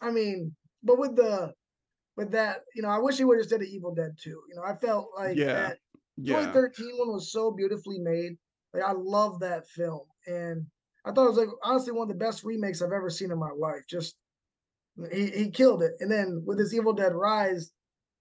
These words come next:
Speaker 1: I really hope that this director does stay on board and just keeps pushing out some more of this Evil Dead, because, man, it's been, what, ten years? I mean, we got the Ash
Speaker 2: Yeah.
Speaker 1: versus Evil Dead, which is incredible, but then that got cut short right at the best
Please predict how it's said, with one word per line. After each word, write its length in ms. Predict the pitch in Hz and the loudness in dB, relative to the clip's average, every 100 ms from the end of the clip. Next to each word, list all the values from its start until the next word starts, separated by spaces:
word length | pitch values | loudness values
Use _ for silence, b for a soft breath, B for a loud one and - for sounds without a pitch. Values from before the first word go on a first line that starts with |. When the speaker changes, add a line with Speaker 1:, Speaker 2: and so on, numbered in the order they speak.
| _ | _
Speaker 1:
I 40 | 202 | 2
really 280 | 240 262 240 | 10 10 10
hope 160 | 233 | 6
that 100 | 208 | 0
this 140 | 208 175 | -4 -2
director 680 | 190 208 208 - 190 170 170 _ 175 | -2 -2 -2 -4 -4 -4 -8 _ -2
does 260 | 233 240 | 2 2
stay 240 | - 208 196 | 0 -2 -2
on 260 | 185 175 | -4 -4
board 320 | 170 185 180 | -2 0 -2
and 120 | 170 185 | -2 -4
just 180 | 175 | -6
keeps 280 | - 220 165 _ | -4 -4 -6 _
pushing 520 | 226 208 160 190 175 160 b b _ | 4 4 2 -4 -6 -10 b b _
out 280 | 208 202 185 | -2 -2 -2
some 140 | - 196 | -4 0
more 200 | 202 190 | 2 2
of 60 | |
this 180 | 185 170 214 | 0 -2 -4
Evil 260 | 196 185 | -6 -4
Dead, 240 | 180 180 170 | 0 -2 0
because, 280 | - 262 | 2 2
man, 160 | 262 269 | 2 -2
it's 100 | 277 | -2
been, 260 | 269 240 233 | -2 -2 -2
what, 220 | 190 - | -4 -6
ten 240 | 214 220 | -4 -2
years? 200 | 220 226 | 2 2
I 40 | 214 | 2
mean, 160 | 220 | -4
we 80 | 226 | -2
got 200 | 247 226 | -4 -2
the 260 | 202 190 180 b b - | -4 -4 -6 b b -4
Ash 220 | - 139 | 0 2
Speaker 2:
Yeah. 100 | 135 | 4
Speaker 1:
versus 240 | 131 - 180 | 2 0 -10
Evil 240 | 202 185 160 | -16 -14 0
Dead, 240 | 180 180 180 _ _ | 2 2 0 _ _
which 160 | 190 196 | -4 -2
is 120 | 185 | -2
incredible, 560 | 180 165 240 202 170 175 | -2 -2 0 0 0 0
but 100 | 175 | -2
then 80 | 185 | -4
that 200 | 202 220 | -4 -2
got 180 | 196 - - | -4 -6 -8
cut 220 | - - | -10 -10
short 340 | - 170 185 | -10 -6 -6
right 200 | 180 208 | -4 -2
at 120 | 208 170 | -4 -6
the 80 | |
best 380 | 170 190 190 - | -6 -4 -6 -8